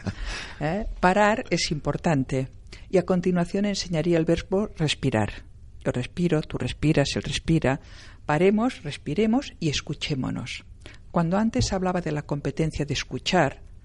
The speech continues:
Speaker 2: ya no es solamente que alguien te escuche o escuchar al otro, es también escucharte a ti mismo.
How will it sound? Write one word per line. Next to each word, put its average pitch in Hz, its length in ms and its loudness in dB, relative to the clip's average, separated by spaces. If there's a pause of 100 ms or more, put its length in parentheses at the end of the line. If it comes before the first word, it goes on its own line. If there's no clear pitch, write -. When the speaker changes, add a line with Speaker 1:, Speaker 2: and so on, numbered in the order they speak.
(280)
Speaker 2:
ya 202 140 2
no 190 180 0
es 180 120 2
solamente 156 640 -2
que 135 180 0
alguien 139 360 0
te 135 100 -4
escuche - 520 0
o 147 80 -2
escuchar 139 460 -2
al 123 140 2
otro, 127 320 0
es - 180 0
también 170 380 2
escucharte - 560 0
a 156 40 -4
ti 135 120 -4
mismo. 127 440 0